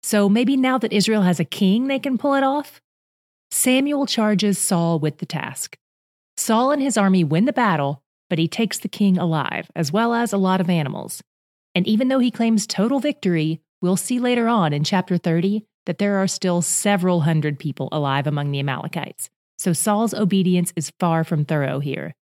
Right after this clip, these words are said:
He opts for selective obedience instead of complete obedience,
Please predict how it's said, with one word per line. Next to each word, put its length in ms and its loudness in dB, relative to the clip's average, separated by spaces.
He 100 0
opts 300 0
for 180 2
selective 680 0
obedience 520 -2
instead 280 0
of 120 -4
complete 340 0
obedience, 640 -4